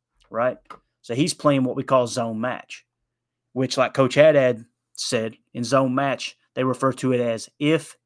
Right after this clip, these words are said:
and then. Okay, if he does this, then I do that, right? So if Saquon were to have went all the way across the formation here instead of running that little, that little chip release, that little T leak, if he were to have done that,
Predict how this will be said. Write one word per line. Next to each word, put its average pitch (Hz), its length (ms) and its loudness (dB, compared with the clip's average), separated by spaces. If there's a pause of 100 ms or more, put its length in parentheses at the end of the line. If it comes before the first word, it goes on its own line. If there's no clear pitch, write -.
(280)
and 120 200 -4
then. 127 360 -4 (320)
Okay, 110 240 -8 (100)
if 185 200 4
he 156 180 -4
does 131 320 2
this, 113 340 -8 (340)
then 135 320 2
I 120 200 0
do 110 220 -8
that, 101 340 -12 (400)
right? 110 260 -4 (320)
So 147 220 4
if 123 80 0
Saquon 175 580 0
were 147 200 0
to 139 240 0
have 123 60 -2
went 151 280 0
all 147 200 2
the 156 60 0
way 147 160 0
across 139 380 -2
the 135 60 -10
formation 131 520 -2
here 113 140 -8
instead 117 260 -4
of 113 80 -4
running 120 220 -2
that 117 180 -4
little, 117 320 -4 (600)
that 117 160 0
little 117 200 -4
chip - 320 0
release, 117 380 -4
that 117 160 -2
little 107 180 -6
T 123 280 -2
leak, 127 460 -2 (880)
if 123 140 -10
he 170 100 2
were 170 220 6
to 135 120 2
have 113 140 -4
done 170 260 6
that, 101 280 -2